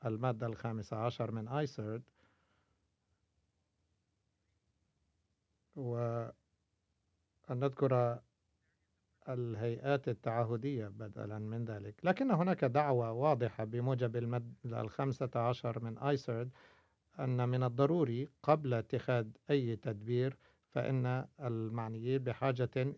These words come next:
إلى تأييد من هيئة أخرى حتى يقدموا عريضة إلى الجمعية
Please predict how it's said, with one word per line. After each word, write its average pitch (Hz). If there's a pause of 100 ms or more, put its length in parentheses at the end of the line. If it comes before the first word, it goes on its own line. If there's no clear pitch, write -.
إلى 120
تأييد 135
من 147
هيئة 131
أخرى 123 (440)
حتى 135
يقدموا 131
عريضة 120
إلى 110
الجمعية 120